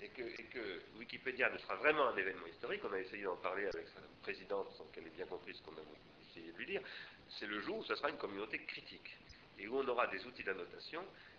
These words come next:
qui, où, où il n'y aura justement pas les autorités wikipédiennes élues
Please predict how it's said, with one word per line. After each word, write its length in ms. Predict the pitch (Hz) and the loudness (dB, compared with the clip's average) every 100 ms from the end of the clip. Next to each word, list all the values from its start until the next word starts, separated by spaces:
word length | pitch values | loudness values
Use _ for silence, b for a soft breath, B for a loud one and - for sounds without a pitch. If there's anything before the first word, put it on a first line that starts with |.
| - | -16
qui, 140 | 107 98 - - - | -14 -14 -14 -16 -14
où, 40 | 117 | -12
où 420 | 90 87 107 95 | -12 -12 -14 -12
il 60 | 107 | -2
n'y 80 | 110 | 0
aura 160 | 101 98 | 0 -2
justement 360 | 120 110 113 | -6 0 0
pas 160 | 113 131 | 4 4
les 200 | 95 104 | 4 2
autorités 540 | 127 131 120 - 120 | 4 4 0 -6 -8
wikipédiennes 720 | 104 95 - 95 90 104 101 92 | -8 -10 -12 -10 -6 0 0 0
élues 400 | 104 107 120 104 | 0 0 -2 -6